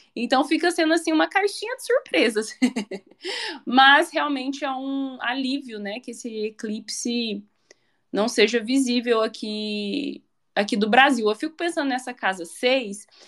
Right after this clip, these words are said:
se vai ter alguma treta, né, de sindicato, de, é, de,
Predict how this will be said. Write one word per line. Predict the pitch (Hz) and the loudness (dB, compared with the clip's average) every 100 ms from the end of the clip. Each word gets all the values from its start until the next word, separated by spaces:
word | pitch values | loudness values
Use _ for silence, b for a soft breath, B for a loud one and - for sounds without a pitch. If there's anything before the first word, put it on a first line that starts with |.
| b | b
se | - 247 | -10 0
vai | 262 294 | 2 4
ter | 302 | 2
alguma | 254 262 330 | 2 -2 -4
treta, | - 254 269 277 220 | -2 0 0 0 -4
né, | 226 247 247 208 | -2 -2 -2 -6
de | 202 | -10
sindicato, | - 226 220 277 - 277 254 240 226 208 - 214 | -14 -12 -10 -10 2 6 8 6 4 2 -4 -12
de, | 185 208 214 208 185 170 b b _ | -10 -10 -8 -8 -8 -12 b b _
é, | - 196 190 185 180 170 170 160 156 - - | 0 2 2 -2 -4 -6 -6 -8 -8 -12 -8
de, | 190 226 220 202 170 147 - | -2 0 2 2 0 -4 -6